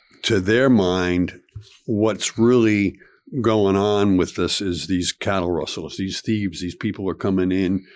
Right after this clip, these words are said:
uh, these homesteaders or who that, whoever it is, these cattle rustlers are stealing our cattle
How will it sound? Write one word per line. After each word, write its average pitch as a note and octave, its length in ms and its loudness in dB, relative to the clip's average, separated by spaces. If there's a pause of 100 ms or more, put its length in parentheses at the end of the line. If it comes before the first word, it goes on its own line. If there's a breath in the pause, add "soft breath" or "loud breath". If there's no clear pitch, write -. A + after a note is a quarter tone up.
(340 loud breath)
uh, E2 200 -6
these F2 200 -6
homesteaders F#2+ 760 0
or E2 120 -6
who A#2 200 4
that, A2 260 2
whoever A2+ 540 2
it G2+ 60 2
is, G2 400 2
these F#2+ 240 -6 (320)
cattle A2 340 0
rustlers F2 540 -4
are E2+ 80 -8
stealing G#2 480 -2
our F#2+ 220 -2
cattle F2 520 -2